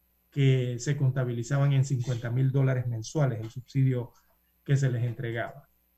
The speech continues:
Eh, se trata presuntamente, eh, de la presidenta de la Junta Directiva del albergue Funchipa. Eh, ella es de nombre, eh,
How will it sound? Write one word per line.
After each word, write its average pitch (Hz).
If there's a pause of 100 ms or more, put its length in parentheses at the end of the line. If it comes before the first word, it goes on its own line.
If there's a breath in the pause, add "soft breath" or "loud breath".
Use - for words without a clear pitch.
(260)
Eh, 127 (460)
se -
trata 170
presuntamente, 143 (220)
eh, 123
de 139
la 131
presidenta 143
de 127
la 117
Junta 135
Directiva 147
del 131
albergue 131
Funchipa. 151 (760)
Eh, 117
ella 131
es 131
de 123
nombre, 139 (280)
eh, 110